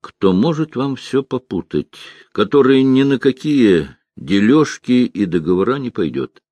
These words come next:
Я об Эйке из Денесль. С ним вы говорили? — О чём? — проскрипел Богольд, поправляя палкой поленья в костре.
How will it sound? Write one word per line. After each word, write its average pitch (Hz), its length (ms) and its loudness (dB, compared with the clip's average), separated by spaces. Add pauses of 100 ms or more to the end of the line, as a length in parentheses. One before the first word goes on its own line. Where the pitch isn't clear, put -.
(840)
Я 143 600 0
об 104 260 2 (140)
Эйке 127 640 2
из 104 400 -6
Денесль. 82 640 -2 (1120)
С - 200 -14
ним 90 440 0 (120)
вы 76 160 -4
говорили? — 76 520 -2 (1200)
О 208 220 -6
чём? — 82 840 -2 (540)
проскрипел 90 680 0
Богольд, 127 420 2 (380)
поправляя 101 560 2
палкой 98 680 2
поленья 92 500 0
в - 80 -20
костре. 107 560 0